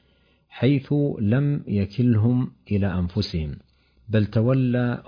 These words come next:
هو سبحانه هذا التحبيب والتزيين وتكريه ضده، فجاد عليهم به فضلاً منه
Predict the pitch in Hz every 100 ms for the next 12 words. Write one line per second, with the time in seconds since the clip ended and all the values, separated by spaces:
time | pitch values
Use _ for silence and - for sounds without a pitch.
0 | - 113 101 110 90 - 120 120 117 101
1 | 113 117 92 95 90 - - 95 - 95
2 | 110 101 87 85 82 - 95 82 90 110
3 | 107 92 85 85 92 - - 98 123 117
4 | 92 123 131 - - 107 82 73 76 -
5 | _ _ _ _ - 101 104 117 104 92
6 | 82 101 110 101 98 90 113 139 147 -
7 | 113 101 104 90 87 104 147 123 135 73